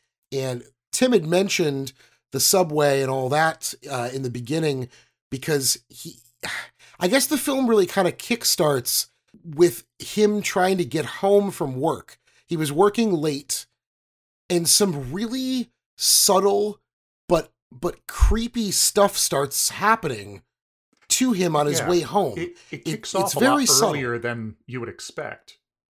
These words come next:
Speaker 2: Of
Speaker 1: Yeah, I
Speaker 2: kind
Speaker 1: thought,
Speaker 2: of
Speaker 1: in my memory, it took a half hour or so, but it doesn't. It's, it's, like, ten minutes into the movie.
Speaker 2: Yeah, 'cause instantly he's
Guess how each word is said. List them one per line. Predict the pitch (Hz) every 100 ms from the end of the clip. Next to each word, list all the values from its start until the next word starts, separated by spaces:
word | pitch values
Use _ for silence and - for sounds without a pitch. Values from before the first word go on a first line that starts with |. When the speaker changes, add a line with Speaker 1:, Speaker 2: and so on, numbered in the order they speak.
| _ _ -
Speaker 2:
Of |
Speaker 1:
Yeah, | 202
I | 202
Speaker 2:
kind |
Speaker 1:
thought, | 285 285 -
Speaker 2:
of | - - - _
Speaker 1:
in | 226
my | 269
memory, | 247 254 247 190
it | 147
took | - 208
a | 160
half | 156 156
hour | 175 202 156 120
or |
so, | - 131 117
but | 123
it | 120
doesn't. | 208 151 95 -
It's, | 123 - - - - _
it's, | 175 214
like, | - -
ten | - 214
minutes | 208 190 196
into | 185
the | 151
movie. | 196 135 123 120 _ _ _ _ -
Speaker 2:
Yeah, | 151 107 -
'cause | 127 113
instantly | 170 180 147 123 117
he's | 110 113 110